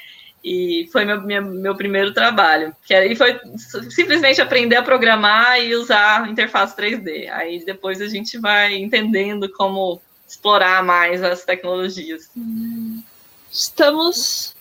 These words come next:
Speaker 2: nos aproximando do final. Temos outra pergunta do Eduardo, que está bem participativo. "Não temos um apoio onde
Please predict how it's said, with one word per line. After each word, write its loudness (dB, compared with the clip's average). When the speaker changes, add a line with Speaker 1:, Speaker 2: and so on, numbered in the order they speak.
Speaker 2:
nos 0
aproximando 2
do -2
final. 0
Temos -4
outra 2
pergunta 4
do 6
Eduardo, 2
que -20
está -4
bem 2
participativo. -2
"Não -2
temos -2
um -2
apoio 4
onde 0